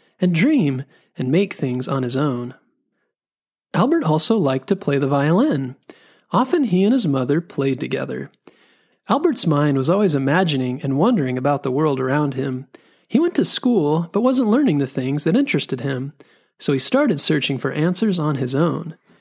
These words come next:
He read and found many of his answers in books and by asking others. His parents began to see how curious and bright he was and appreciated his talents, even though he was quiet and shy. In high school, Albert struggled in school.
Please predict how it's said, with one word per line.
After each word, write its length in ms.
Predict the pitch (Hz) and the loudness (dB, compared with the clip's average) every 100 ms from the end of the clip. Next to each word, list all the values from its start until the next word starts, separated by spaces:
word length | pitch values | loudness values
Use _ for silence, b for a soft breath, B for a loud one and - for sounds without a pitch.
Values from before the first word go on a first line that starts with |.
| b | b
He 140 | - | 0
read 240 | 160 240 320 | 2 4 2
and 120 | 302 | 2
found 320 | 185 160 143 | 2 2 4
many 260 | 151 190 185 | 4 4 4
of 100 | 143 | 2
his 120 | 135 | 2
answers 380 | 135 135 160 147 | 2 0 0 2
in 140 | 185 | 2
books 480 | 254 233 - - - - | 2 -2 -4 -8 -6 -4
and 100 | 127 | -2
by 100 | 120 | 0
asking 420 | 123 123 - 170 | -2 -2 0 2
others. 540 | 269 175 135 - - - b b b b b | 2 0 -2 -6 -10 -14 b b b b b
His 160 | 143 | -4
parents 400 | - 226 311 277 | -2 0 2 2
began 320 | - 131 131 123 | 0 -2 0 0
to 60 | |
see 180 | 127 151 | 0 0
how 160 | 127 123 | -2 -4
curious 560 | - 247 240 120 - | 0 2 2 0 -4
and 160 | 127 117 | -6 -2
bright 280 | 139 185 175 | 2 2 2
he 120 | 139 | 0
was 460 | 131 131 170 165 b b b b | -2 -4 -6 -8 b b b b
and 80 | 151 | -6
appreciated 640 | 131 269 277 - 202 202 | -2 0 2 2 2 4
his 200 | 180 185 | 2 0
talents, 600 | - 147 151 131 - - b b b b - | -2 -2 -2 -4 -4 -6 b b b b 0
even 260 | 269 175 | 2 2
though 120 | 135 | 0
he 120 | 127 139 | 0 0
was 160 | 120 | -2
quiet 440 | - - 156 196 185 | -4 -2 0 0 -2
and 180 | 123 | -6
shy. 500 | - - 147 127 123 - _ _ _ _ _ _ _ _ _ _ | -4 0 0 -2 -6 -12 _ _ _ _ _ _ _ _ _ _
In 120 | - 139 | -2 0
high 200 | 214 302 | 2 0
school, 420 | - 151 139 - | 0 2 0 0
Albert 360 | 160 208 254 - | 0 2 0 -2
struggled 460 | - 165 170 185 | -2 0 2 2
in 100 | 185 | 2
school. 680 | 180 - - 147 139 135 135 | 0 -2 0 0 0 -2 -8